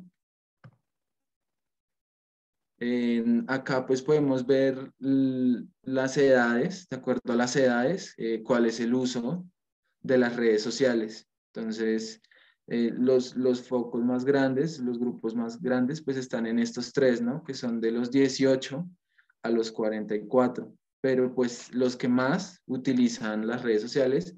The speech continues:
son las personas de veinticinco a treinta y cuatro años, ¿ya?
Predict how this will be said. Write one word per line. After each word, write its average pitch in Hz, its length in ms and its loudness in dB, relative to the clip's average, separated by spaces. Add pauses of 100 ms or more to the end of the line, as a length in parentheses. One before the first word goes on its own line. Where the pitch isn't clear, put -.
(220)
son 104 560 -2
las 110 160 0
personas 117 440 -2
de 110 80 0
veinticinco 120 840 -2
a 117 120 -8
treinta 113 280 -4
y 101 60 -2
cuatro 107 400 -2
años, 110 380 -4
¿ya? 143 260 -8